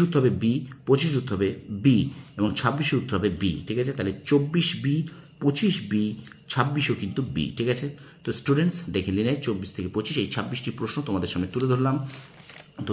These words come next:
ভিডিওটা কেমন লাগলো অবশ্যই তোমরা কমেন্ট সেকশনে কমেন্ট করে জানাবে। রায় মার্টিন প্রশ্ন বিচিত্রা, বিচিত্রা থেকে অ্যান অ্যাস্ট্রোলজার্স ডে থেকে যে এমসিকিউগুলো আসছে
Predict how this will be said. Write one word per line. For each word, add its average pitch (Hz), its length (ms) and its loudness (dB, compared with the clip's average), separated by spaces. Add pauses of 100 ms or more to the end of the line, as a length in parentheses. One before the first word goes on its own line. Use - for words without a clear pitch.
ভিডিওটা 113 340 4
কেমন 123 200 4
লাগলো 135 280 2 (360)
অবশ্যই 104 400 -2
তোমরা 120 160 0
কমেন্ট 110 300 -2
সেকশনে - 360 -6
কমেন্ট 107 380 0
করে 95 200 2
জানাবে। 117 260 0 (380)
রায় 113 200 6
মার্টিন 135 260 4
প্রশ্ন 117 320 -4
বিচিত্রা, 104 320 -2 (240)
বিচিত্রা 101 400 -4
থেকে 101 260 -2 (460)
অ্যান 110 200 2 (100)
অ্যাস্ট্রোলজার্স 113 800 0
ডে 95 200 2 (420)
থেকে 95 200 -4
যে 95 140 -2
এমসিকিউগুলো 107 640 -2
আসছে 80 360 -2